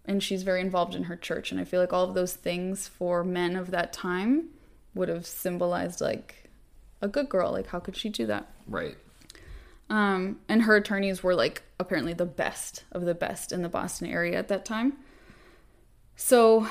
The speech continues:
Speaker 1: they stressed that the prosecution offered no murder weapon or bloody clothes. So they really didn't have a case. Um,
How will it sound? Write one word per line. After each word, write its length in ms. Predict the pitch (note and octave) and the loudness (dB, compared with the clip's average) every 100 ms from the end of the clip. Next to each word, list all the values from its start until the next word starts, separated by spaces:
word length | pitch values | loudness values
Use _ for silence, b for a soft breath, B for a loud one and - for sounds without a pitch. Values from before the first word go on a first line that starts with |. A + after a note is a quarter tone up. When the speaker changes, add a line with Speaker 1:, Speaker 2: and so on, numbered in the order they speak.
| B B B B - | B B B B -10
Speaker 1:
they 240 | G3+ A3+ C4 | 2 4 4
stressed 500 | - - G#3 G#3 - | 2 4 4 4 0
that 120 | G3+ | -2
the 80 | G3 | -2
prosecution 800 | - G#3 G#3 G#3 - G3+ G3+ E3+ - | 2 0 2 -2 -2 -2 -2 -4 2
offered 400 | G3+ G#3+ G#3+ A#3+ | 4 4 2 0
no 580 | G#3 G3 G3 G3+ G#3 - - - - | 2 2 2 2 0 -4 -18 -16 -4
murder 300 | G3 G3 G3 | 0 4 4
weapon 440 | F#3+ F3+ F#3 F3+ - | 4 2 -2 -2 0
or 220 | F3+ F3+ | 4 4
bloody 360 | F3+ F3 E3+ F3 | 2 0 0 -2
clothes. 540 | - G#3+ C#4+ - G#3 | -2 4 4 2 -4
So 300 | - - F#3 | -12 -8 -4
they 180 | F3+ F3+ | 2 2
really 640 | F3+ F#3 F#3 F#3 F3+ F3+ - | 2 2 2 0 -2 -6 -10
didn't 240 | - E3+ | -6 -6
have 200 | E3+ - | -6 -6
a 60 | - | -6
case. 460 | - E3 G3+ - - - b b b b b b b b b - | -6 -8 -8 -10 -12 -16 b b b b b b b b b -2
Um, 640 | G3 F#3 F3+ E3 A#2+ | 2 2 2 0 -4